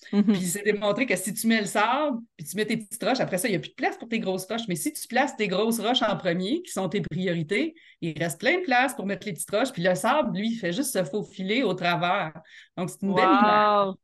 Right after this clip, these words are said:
Speaker 2: je trouve.
Speaker 1: Tellement ! Ben oui, vraiment. Puis c'est, tu sais, gestion de priorité, là, c'est ce qui fait une différence sur le long terme aussi de qu'est-ce que tu fais aujourd'hui. Ça va dicter un peu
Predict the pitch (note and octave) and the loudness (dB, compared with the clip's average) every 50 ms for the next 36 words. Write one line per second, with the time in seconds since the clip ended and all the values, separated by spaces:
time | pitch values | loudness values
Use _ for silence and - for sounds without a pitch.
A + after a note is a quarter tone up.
0 | _ _ - F#3+ D#3+ - - - A#3 A#3+ B3 B3+ B3 B3 A#3 A3+ A3 A3 A3 A3+ | _ _ -10 -10 -10 -8 -2 2 4 6 8 8 6 6 2 0 0 0 2 4
1 | A#3 A#3 A#3 A#3 - _ - A3+ F#3 G#3+ A3 A3 A3 B3 B3 A3+ G#3+ G#3 G#3+ G#3 | 4 4 2 0 -2 _ -12 -4 0 4 4 4 4 4 0 0 2 2 2 2
2 | G#3+ A3 A3+ D#4 C4+ - _ _ - - - - A3 G#3+ G#3 - _ - _ _ | 2 0 0 -2 -4 -8 _ _ -16 -14 -8 -6 -6 -6 -6 -8 _ -20 _ _
3 | _ _ _ _ _ _ _ - - B3+ A#3+ A3+ A3+ A3 A3 - C4 C4 C4 B3+ | _ _ _ _ _ _ _ 0 2 2 4 6 4 4 4 2 2 2 2 2
4 | - A#3+ A3 G#3 G3+ G3 - - B3+ C4+ B3+ A#3 A3+ A#3 A#3 A#3 - - - - | 0 2 4 4 4 2 -2 -6 -6 -4 -2 0 0 0 0 -4 -6 -18 -20 -16
5 | - - A3 G#3 - - _ _ _ _ _ _ _ _ _ _ - - - C4 | -8 -6 -6 -6 -6 -10 _ _ _ _ _ _ _ _ _ _ -18 -6 0 2
6 | B3+ B3+ A3+ G#3 G#3+ - G#3+ G3+ G3 G#3 A3 A#3+ A#3 - A3+ G#3 G3+ G3 F#3+ G3 | 4 4 4 2 0 0 0 0 2 2 0 0 0 -4 -2 2 2 4 4 4
7 | G3+ G#3 G3+ G#3 G#3 - A#3 A#3 A#3 A3+ G#3+ G#3 - - B3+ B3 G3+ G3 G3 - | 4 4 2 0 0 2 2 2 4 2 0 0 -2 -4 -6 -2 -2 -2 -2 -2
8 | A3 G#3+ - - G#3 G3+ - - A3 A3 G#3+ F#3+ F#3 F#3 F3 E3+ F3+ G3 G#3+ A3+ | -4 -4 -2 -4 -6 -4 -4 -2 0 0 0 0 -2 -4 -4 -8 -10 -8 -6 -6
9 | B3 B3 _ _ _ _ _ - - F#3+ F#3 F#3 F#3+ F3+ F3+ _ _ - A3 A3 | -6 -8 _ _ _ _ _ -2 0 2 2 2 0 -2 -4 _ _ 0 2 2
10 | G#3 F#3+ F#3+ - A3 A3 A3 A3 G#3+ A3 | 2 0 0 -2 0 0 0 0 -2 -4